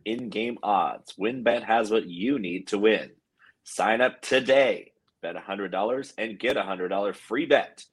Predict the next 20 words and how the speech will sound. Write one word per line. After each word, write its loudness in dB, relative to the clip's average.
at -14
sports -4
gambling -4
podcast -2
dot 0
com -2
slash -6
win -4
bet. -2
That's -8
sports 0
gambling -6
podcast -2
dot -2
com -2
slash -6
W 0
Y 0
N -8
N -2